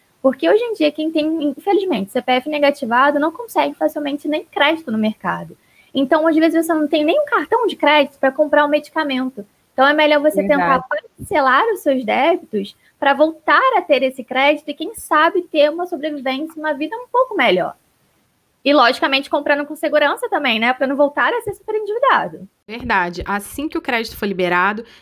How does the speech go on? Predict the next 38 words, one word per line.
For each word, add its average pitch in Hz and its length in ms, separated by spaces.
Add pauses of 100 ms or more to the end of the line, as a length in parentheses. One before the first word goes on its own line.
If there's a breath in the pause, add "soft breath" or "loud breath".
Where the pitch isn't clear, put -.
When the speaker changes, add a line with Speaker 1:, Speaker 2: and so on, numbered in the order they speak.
Speaker 2:
tem 202 140
que 208 100
lembrar 196 360
de 302 100
tudo 269 220
que 262 100
já 226 140
passou, 214 500
colocar 214 440
o 262 40
planejamento 247 720
certinho 247 720
ali 220 180
no 214 80
papel, 196 560 (280 loud breath)
pra 208 160
não 208 120
deixar 277 280
a 277 40
saúde 262 300
financeira 277 420
ficar 208 220
no 220 80
negativo. 214 720
Speaker 1:
Exatamente, 220 1040
Andressa. 220 300 (160 loud breath)
Até 480 220
sobre 605 220
esse - 160
tema, 269 360
superendividamento, 233 1120 (180)
queria 262 200
rapidamente 262 560
falar 247 260
que 285 80
nós 269 280
temos, 277 540
né, 202 240